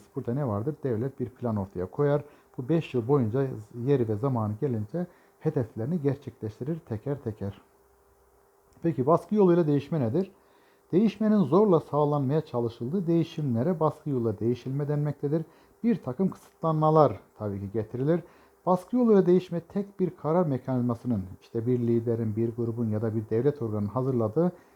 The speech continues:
planlı ve programların uygulanmasıyla ancak gerçekleşir. Baskı yoluyla değiştirmeye mesela Bulgaristan'daki Türklerin ana dillerini konuşmalarının yasaklanması örnek verilebilir. Bu bölümde bilim, teknoloji ve kitle iletişim araçlarına değineceğiz.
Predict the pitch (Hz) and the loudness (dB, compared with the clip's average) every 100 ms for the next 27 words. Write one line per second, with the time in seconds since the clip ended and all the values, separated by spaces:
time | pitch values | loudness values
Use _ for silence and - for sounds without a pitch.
0 | _ _ - 156 175 175 185 175 175 151 | _ _ -4 0 2 2 2 0 -2 0
1 | 151 160 156 160 185 190 - 151 160 165 | 2 2 2 4 4 4 0 -8 -6 -4
2 | 165 165 156 175 151 113 - 117 110 98 | -4 -4 -4 -2 0 0 -2 -6 -4 -6
3 | 98 90 87 95 - 92 85 - _ _ | -6 -8 -8 -10 -10 -10 -10 -16 _ _
4 | _ _ _ 147 151 - 226 190 156 151 | _ _ _ -2 -2 -2 0 4 4 4
5 | 143 - 156 135 120 139 139 120 117 135 | 0 -2 -4 0 0 -2 -4 -4 -2 -2
6 | 127 127 - 127 120 117 - 135 123 117 | 0 -2 -2 -6 -4 -4 -6 -8 -4 -2
7 | 117 139 - _ _ - 165 190 170 151 | -2 -4 -8 _ _ -2 2 2 2 2
8 | 135 123 - 147 - 123 123 143 123 - | 2 -2 -4 -6 -4 -4 -2 -2 -2 -4
9 | 98 - 107 101 98 - 165 160 147 - | -12 -8 -4 -4 -4 -4 -4 -4 -8 -8
10 | 120 92 101 - 117 107 135 110 95 - | -6 -6 -8 -6 -6 -2 -4 -2 -6 -8
11 | _ _ _ _ _ _ _ _ _ _ | _ _ _ _ _ _ _ _ _ _
12 | _ _ _ _ _ _ _ _ _ _ | _ _ _ _ _ _ _ _ _ _
13 | _ - 240 240 202 151 160 147 180 160 | _ -6 2 6 6 6 4 6 4 4
14 | 160 - 160 156 156 147 151 147 - _ | 0 -2 -4 -2 -4 -2 -2 -4 -6 _
15 | 143 135 131 127 120 110 - 120 113 101 | -2 -2 -2 -4 -4 -4 -6 -4 -2 0
16 | 98 95 92 92 | 0 0 -2 -6